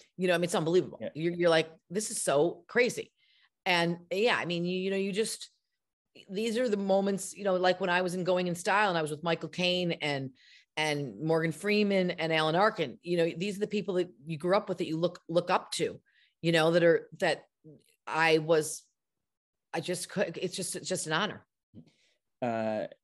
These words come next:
Speaker 2: you mentioned Holes, um, which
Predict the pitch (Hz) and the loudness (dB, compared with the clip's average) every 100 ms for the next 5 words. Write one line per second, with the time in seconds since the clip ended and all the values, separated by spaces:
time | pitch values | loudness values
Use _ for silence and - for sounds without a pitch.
0 | _ _ _ _ _ _ _ _ _ _ | _ _ _ _ _ _ _ _ _ _
1 | _ _ 123 135 147 147 165 127 139 123 | _ _ -2 2 2 2 -2 0 2 2
2 | 113 147 - - _ - 113 107 104 104 | 2 -2 -8 -16 _ -6 -2 0 -2 -4
3 | 104 _ _ _ _ _ _ 135 156 160 | -6 _ _ _ _ _ _ -2 0 0
4 | - - | -4 -10